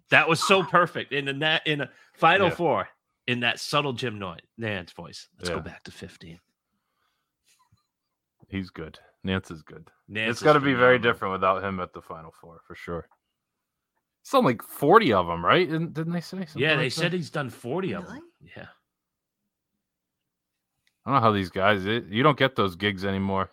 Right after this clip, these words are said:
Speaker 2: Twenty-three years old coming out of college. These guys have been doing it forever.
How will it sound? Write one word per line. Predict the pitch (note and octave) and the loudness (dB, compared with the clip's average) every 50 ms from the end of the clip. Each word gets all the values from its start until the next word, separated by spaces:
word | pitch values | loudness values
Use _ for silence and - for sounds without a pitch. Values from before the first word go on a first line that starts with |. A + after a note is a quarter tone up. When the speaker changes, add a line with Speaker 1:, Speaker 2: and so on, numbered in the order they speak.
| _ | _
Speaker 2:
Twenty-three | - - A#2 A2 G2+ G2 G2 - G#2 G2+ G2 | -8 -4 -4 -2 -2 -4 -6 -8 -6 -6 -4
years | G2 F#2+ F#2 | -4 -4 -4
old | F2+ G2+ G2+ G2+ F2+ - | -4 -4 -4 -4 -6 -6
coming | - G2+ G2+ G2 F#2+ | -6 -6 -4 -4 -4
out | F#2+ F#2 | -6 -6
of | F2+ | -8
college. | - - G2 F#2+ G2+ G2+ G2+ F#2 F#2 - - _ _ _ _ _ _ _ _ _ _ _ _ _ _ _ _ _ _ _ _ _ _ _ _ _ _ _ _ _ - - - - - - | -10 -10 -10 -10 -10 -10 -12 -12 -14 -18 -20 _ _ _ _ _ _ _ _ _ _ _ _ _ _ _ _ _ _ _ _ _ _ _ _ _ _ _ _ _ -18 -18 -18 -18 -18 -18
These | F2 F2 - | -18 -18 -12
guys | - G2 G2 F#2+ | -8 -6 -4 -4
have | F2+ E2+ | -6 -6
been | E2+ E2 | -10 -8
doing | D#2 F2+ F#2 F#2 | -6 -6 -4 -4
it | F2+ E2+ | -6 -6
forever. | - - E2+ F2 F#2+ G2 F#2+ F#2 E2+ | -8 -8 -4 -2 -2 -2 -2 -6 -8